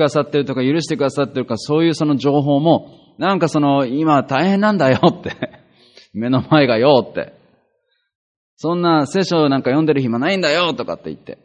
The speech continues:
で、押しのけていくんですよ。で、目の前のことを、とにかくこれを遂行していかないと、私は、その、気が済まないというか、だから価値が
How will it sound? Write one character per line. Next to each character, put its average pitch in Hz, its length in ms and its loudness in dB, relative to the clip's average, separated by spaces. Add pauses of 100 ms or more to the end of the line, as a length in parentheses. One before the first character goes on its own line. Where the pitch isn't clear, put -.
(140)
で、 160 80 -2
押 139 180 -2
し 196 140 -4
の 208 100 -2
け 180 120 -2
て 131 80 0
い 110 40 -2
く 95 100 -10
ん 80 60 -14
で - 60 -20
す - 80 -20
よ。 - 80 -20 (960)
で、 175 80 0
目 165 120 2
の 185 120 2
前 226 180 4
の 196 100 -2
こ 180 80 -2
と 185 560 -2
を、 165 80 2
と 196 140 -4
に 208 100 -2
か 170 120 2
く 131 60 -10
こ 139 140 -2
れ 147 100 4
を 143 60 2
遂 151 260 -4
行 156 140 -2
し 147 100 -8
て 151 80 -6
い 147 60 -4
か 151 100 -4
な 143 120 -2
い 101 80 -6
と、 113 240 -4 (340)
私 120 320 -4
は、 135 340 0
そ 117 120 -10
の、 95 440 -6 (1500)
気 117 100 -10
が 143 100 2
済 147 120 -4
ま 151 100 2
な 151 120 0
い 107 60 -4
と 92 80 -10
い 87 40 -10
う 78 60 -14
か、 - 180 -20 (600)
だ 143 100 -4
か 131 80 2
ら 113 80 -2
価 - 320 -6
値 170 140 -6
が 131 360 0